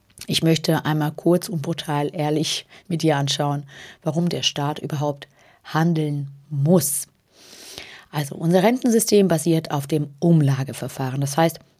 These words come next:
die Menschen, die heute arbeiten, zahlen die Renten der Menschen,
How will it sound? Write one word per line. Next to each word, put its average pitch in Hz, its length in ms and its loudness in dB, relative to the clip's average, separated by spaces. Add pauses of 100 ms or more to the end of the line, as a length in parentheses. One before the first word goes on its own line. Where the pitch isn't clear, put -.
die 160 80 0
Menschen, 185 340 2
die 165 140 -2
heute 143 340 -4
arbeiten, 160 500 0
zahlen 170 360 -2
die 160 320 -6 (260)
Renten 180 840 -2
der 139 180 -4
Menschen, 170 680 -2